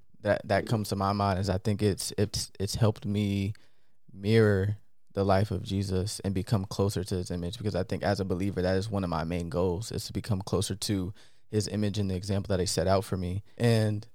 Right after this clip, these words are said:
this was another thing that was mentioned in the book that I talked about earlier, The Ruthless Elimination of Hurry. And he was talking about in John fourteen six, when Jesus says, "I am the way,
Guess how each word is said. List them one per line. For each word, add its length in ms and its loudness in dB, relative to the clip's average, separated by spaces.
this 180 0
was 140 4
another 320 4
thing 140 -2
that 120 2
was 100 0
mentioned 300 0
in 80 2
the 80 0
book 320 0
that 140 2
I 120 4
talked 220 0
about 180 0
earlier, 420 2
The 100 -2
Ruthless 400 -2
Elimination 440 0
of 100 -4
Hurry. 380 4
And 80 -6
he 60 0
was 100 -2
talking 280 2
about 220 2
in 100 -4
John 340 0
fourteen 640 -2
six, 440 2
when 120 0
Jesus 260 -2
says, 300 0
"I 160 -2
am 160 -2
the 100 -2
way, 420 0